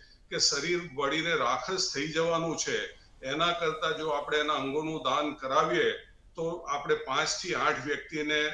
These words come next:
નવું જીવન મળી શકે. અમે લોકોને સમજાવીએ છીએ કે તમારા સ્વજનના અંગોની સ્વર્ગમાં જરૂર નથી, પરંતુ પૃથ્વી પર જરૂર છે, કે જેને કારણે આવા ઓર્ગન નિષ્ફળતાના દર્દીઓને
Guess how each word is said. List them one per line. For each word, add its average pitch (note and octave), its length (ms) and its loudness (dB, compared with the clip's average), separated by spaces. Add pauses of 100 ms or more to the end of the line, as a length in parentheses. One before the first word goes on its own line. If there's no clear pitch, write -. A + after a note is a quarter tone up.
(100)
નવું C#3+ 340 -6
જીવન C#3+ 300 -2
મળી B2+ 260 -2
શકે. C#3 360 -2 (420)
અમે F3+ 180 -4
લોકોને F3 460 -4
સમજાવીએ D3+ 600 0
છીએ F3 200 -8
કે - 100 -8
તમારા D3+ 420 0
સ્વજનના D3+ 680 -2 (580)
અંગોની D#3+ 480 0
સ્વર્ગમાં D#3 640 -2
જરૂર D3+ 340 -4
નથી, D3 280 -6
પરંતુ D#3 400 -4
પૃથ્વી C#3+ 400 -10
પર D3+ 240 0
જરૂર E3+ 360 -2
છે, B2+ 200 -2 (400)
કે D3 140 -2
જેને C#3 340 0
કારણે D3 480 2 (260)
આવા D3 180 0
ઓર્ગન D3 480 -4
નિષ્ફળતાના D3 680 -2
દર્દીઓને C#3 640 -2